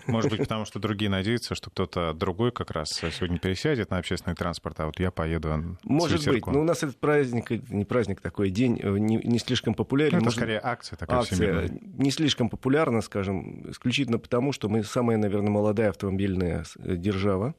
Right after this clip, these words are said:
Speaker 2: Э, Жень, согласись, у наших с тобой родителей не было возможности купить автомобиль просто так.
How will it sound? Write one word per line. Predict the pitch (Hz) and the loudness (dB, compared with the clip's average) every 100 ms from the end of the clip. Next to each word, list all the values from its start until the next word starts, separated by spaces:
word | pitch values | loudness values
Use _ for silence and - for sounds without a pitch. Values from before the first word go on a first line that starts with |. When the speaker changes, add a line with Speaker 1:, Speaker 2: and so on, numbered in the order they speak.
| - - - - - _ - | -12 -20 -20 -20 -20 _ 0
Speaker 2:
Э, | 101 101 90 - - - - - - - | 2 2 0 -4 -12 -16 -18 -20 -18 -4
Жень, | 104 98 | 0 0
согласись, | - 107 113 135 98 | 0 0 0 0 0
у | |
наших | 107 - - | 0 0 -6
с | |
тобой | - 95 | -4 0
родителей | 104 117 123 95 101 | 2 0 -2 0 2
не | 127 | 2
было | 92 | 2
возможности | 90 87 98 92 - | 0 -2 -2 -6 -8
купить | - 87 87 | -6 -4 -4
автомобиль | 82 - 87 85 | -4 -2 0 0
просто | - 85 - - | -4 -8 -8 -8
так. | - - | -8 -8